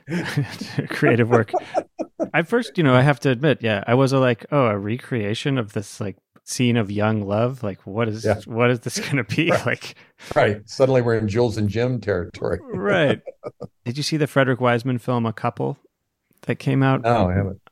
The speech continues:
Speaker 1: um, last year? It's like a, he uses the actor reading from the diaries of Tolstoy's wife, and she just is reading these letters to Tolstoy and from this woman's diaries, standing in kind of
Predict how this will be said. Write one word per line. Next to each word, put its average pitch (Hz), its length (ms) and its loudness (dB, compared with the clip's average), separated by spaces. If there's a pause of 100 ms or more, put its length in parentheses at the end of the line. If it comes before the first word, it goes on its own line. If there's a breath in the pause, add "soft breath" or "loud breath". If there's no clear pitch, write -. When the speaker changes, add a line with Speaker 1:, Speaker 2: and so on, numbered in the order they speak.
Speaker 1:
um, 117 180 -2
last 120 240 -2
year? 127 80 0
It's 120 140 -4
like 135 160 2
a, 127 160 0 (380 loud breath)
he - 140 -2
uses 147 300 4
the 123 180 0 (160)
actor 139 480 0
reading 127 440 2
from 113 340 -2
the 110 120 0
diaries 113 640 0
of 110 320 -4
Tolstoy's 110 560 -4
wife, 101 400 -6 (120)
and 117 200 0
she 123 120 -2
just 113 260 -2
is 104 160 -8
reading 110 380 0
these 101 400 -8 (200)
letters 110 340 2
to - 80 -6
Tolstoy 104 600 -2
and 101 160 -6
from 104 180 -2
this 123 160 -8
woman's 101 240 -4
diaries, 101 460 -2 (260 loud breath)
standing 110 420 0
in 101 140 -4
kind 104 240 -6
of 95 280 -10